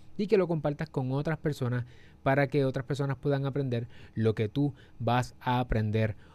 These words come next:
hoy. Así que si estás entusiasmada, si estás entusiasmado, deja tus comentarios, deja en la sección de comentarios de dónde nos estás viendo,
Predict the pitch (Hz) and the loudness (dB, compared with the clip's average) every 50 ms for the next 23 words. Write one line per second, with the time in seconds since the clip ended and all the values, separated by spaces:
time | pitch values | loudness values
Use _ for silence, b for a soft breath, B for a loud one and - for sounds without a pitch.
0 | B B - 135 127 123 110 101 98 98 - 160 160 147 160 143 - 156 170 175 | B B 4 6 6 8 6 6 2 0 0 0 2 2 0 2 4 4 4 4
1 | 156 147 - 170 151 - 156 135 135 143 160 170 180 175 170 160 160 135 - - | 2 2 -2 0 2 2 2 2 4 4 4 6 6 6 6 4 2 0 2 2
2 | 160 165 160 151 - 165 - 165 151 143 147 160 175 175 175 175 170 160 147 147 | 4 4 2 0 -4 -2 0 0 2 2 4 4 4 4 4 4 4 2 -2 -8
3 | - - - - - - - - - - - - - - 135 123 147 165 175 170 | -16 -20 -20 -20 -20 -20 -20 -20 -20 -20 -20 -14 -4 -2 2 4 6 6 8 8
4 | 160 170 165 160 151 B B B B B B - - 196 202 214 214 190 - - | 6 6 4 4 2 B B B B B B -6 0 4 4 4 4 4 0 -6
5 | - - 190 190 190 180 175 - - 175 175 175 175 175 175 151 151 156 165 185 | 0 2 2 4 4 2 0 2 4 6 6 8 6 6 4 4 2 2 2 4
6 | 180 180 175 170 160 - 180 180 175 170 170 165 160 170 165 165 160 151 147 147 | 2 2 0 0 -2 -2 -2 -2 -2 -2 -2 0 0 0 0 0 2 2 4 4
7 | 143 147 160 175 180 170 170 165 165 156 - 160 156 147 131 127 156 175 202 214 | 4 4 2 2 2 2 4 2 2 2 2 2 2 2 4 4 4 4 4 4
8 | 214 208 208 214 208 | 4 4 4 4 2